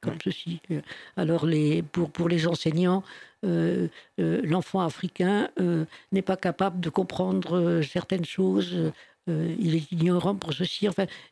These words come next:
Speaker 1: euh, un, un racisme naturel
Speaker 2: Oui.
Speaker 1: qui, qui était devenu, euh, interdit en France, euh,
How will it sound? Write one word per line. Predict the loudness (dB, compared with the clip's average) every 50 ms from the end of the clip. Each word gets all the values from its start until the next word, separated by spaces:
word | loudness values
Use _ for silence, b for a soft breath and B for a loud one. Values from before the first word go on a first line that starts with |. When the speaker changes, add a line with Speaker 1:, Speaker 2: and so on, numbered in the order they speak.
| B
Speaker 1:
euh, | 0 0 -2 -4 -8 _ _ _ -6 -2
un, | -2 -2 -2 -2 -2 -2
un | 0
racisme | 2 2 2 2 2 2 2 2 2 2 2 2 4
naturel | 4 4 2 0 0 0 2 2 4 4 4 4 4
Speaker 2:
Oui. | 2 0
Speaker 1:
qui, | -2 0 2 4 4 4 2 B B B B B B B B
qui | 0 0
était | 2 4 4 2
devenu, | 2 2 2 4 4 6 8 8 8 8 6 4 B B B B B B _ 0
euh, | 0 2 2 2 0 -2 -2
interdit | -2 -2 0 2 2 2 2 2 4 4 4 4 2
en | 2 0
France, | 0 0 2 2 2 2 0 -2 -6 -10 _ _ _ _ _ _ _ -8 -6
euh, | -4 -2 -2 -2